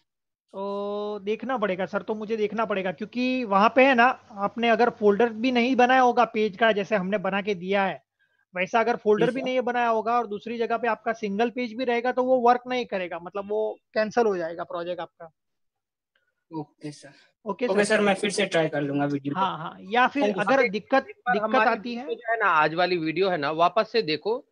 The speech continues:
Speaker 3: थोड़ा
Speaker 1: यस।
Speaker 3: ठंडे दिमाग से, थोड़ा आप steps देखना, Steps में आपका कहीं ना कहीं कुछ तो item miss है।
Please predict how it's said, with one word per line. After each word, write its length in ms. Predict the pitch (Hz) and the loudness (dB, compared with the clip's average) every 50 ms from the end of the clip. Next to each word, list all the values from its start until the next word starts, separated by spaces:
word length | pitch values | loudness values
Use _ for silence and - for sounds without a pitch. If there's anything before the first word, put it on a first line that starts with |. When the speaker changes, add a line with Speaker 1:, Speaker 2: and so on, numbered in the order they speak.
| _ _ | _ _
Speaker 3:
थोड़ा 120 | 208 214 226 | -2 -2 0
Speaker 1:
यस। 60 | 202 | 2
Speaker 3:
ठंडे 240 | 202 190 175 214 208 | 2 2 2 0 0
दिमाग 260 | 185 185 - - - | 0 -2 -4 -4 -16
से, 240 | _ _ 196 233 311 _ _ _ _ _ _ _ _ _ _ _ _ _ | _ _ -10 -10 -10 _ _ _ _ _ _ _ _ _ _ _ _ _
थोड़ा 160 | 220 247 269 | 2 4 4
आप 260 | 254 196 202 220 220 - | 4 4 4 2 2 0
steps 400 | - - - - 240 269 254 254 | -12 -20 -2 0 0 0 2 0
देखना, 560 | 202 190 196 180 - 180 175 190 240 269 - - | 2 2 2 2 2 -2 -2 -2 -2 -2 -6 -14
Steps 400 | 165 - _ 240 262 262 - - | -20 -4 _ 0 0 0 -2 0
में 100 | 269 254 | 2 2
आपका 220 | 247 254 - 277 | 2 4 2 0
कहीं 260 | 269 269 262 226 247 269 | 2 2 2 2 2 2
ना 80 | 277 | 0
कहीं 160 | 269 269 277 | 0 0 -4
कुछ 220 | 254 - 254 - - | -4 -4 -8 -6 2
तो 60 | - | 6
item 280 | 269 240 226 220 247 240 | 6 6 6 6 2 2
miss 260 | 220 202 208 202 - | 2 0 -2 0 -2
है। 160 | 151 123 104 | -4 -4 -4